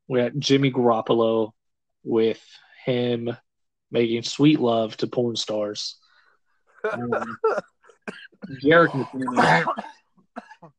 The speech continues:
Speaker 1: We have Matt Breida, but we're not sure how Breida is going to do. Um, he has an injury right now. Um, if he's injured, then I might flip-flop on my Jerick McKinnon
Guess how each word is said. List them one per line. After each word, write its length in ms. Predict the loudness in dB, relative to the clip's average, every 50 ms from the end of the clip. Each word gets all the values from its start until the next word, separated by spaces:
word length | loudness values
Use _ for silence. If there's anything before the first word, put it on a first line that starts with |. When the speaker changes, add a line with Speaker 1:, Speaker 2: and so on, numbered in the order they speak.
| _ _ _ _ _ _ -20 -20 _ _ _ _ _ _ 2
Speaker 1:
We 160 | 4 6 8
have 260 | 8 8 6 6 4
Matt 280 | 2 4 4 4 4 2
Breida, 420 | 2 4 4 6 4 4 2 2 2
but 180 | 0 -2 -2 0 -2
we're 140 | -2 0
not 260 | 2 2 2 2 0 -4
sure 480 | -4 0 2 4 4 6 4 4 2 0 _ _ _ _ _ _ 0
how 140 | 2 2 4
Breida 300 | 4 6 6 6 6 6
is 140 | 4 0 0
going 180 | -2 0 0
to 80 | 0 0
do. 560 | 2 2 2 4 4 4 2 2 0 0 -2 -2
Um, 380 | -2 0 0 0 0 -2 -6 -14 _
he 140 | _ -2 0
has 180 | 0 2 2 0
an 100 | -2 -2 -2
injury 480 | -2 -2 0 2 2 4 4 6 6
right 240 | 6 4 4 2 2
now. 440 | 0 -2 0 0 0 0 -2 -4 -6 _ _ _ _ _ _ _ _ _ _ _ _ _ _ _ -2
Um, 400 | 2 4 6 6 6 4 2 2
if 160 | -2 -2 -2 0
he's 260 | 2 2 2 2 2
injured, 720 | 2 4 4 4 4 4 4 6 6 6 6 4 0 -6 _
then 560 | -2 2 4 4 4 4 2 0 0 -2 -4 -8 -10 -6
I 160 | -4 -4 -2
might 300 | 0 0 -2 -2 -2 -6
flip-flop 540 | 0 0 0 0 2 2 4 6 6 6 6
on 220 | 4 2 2 2 2
my 200 | 0 0 0 0
Jerick 280 | 0 2 2 2 2 0 -4
McKinnon 580 | -8 -8 -4 -4 -4 -2 -2 -4 -4 -6 -10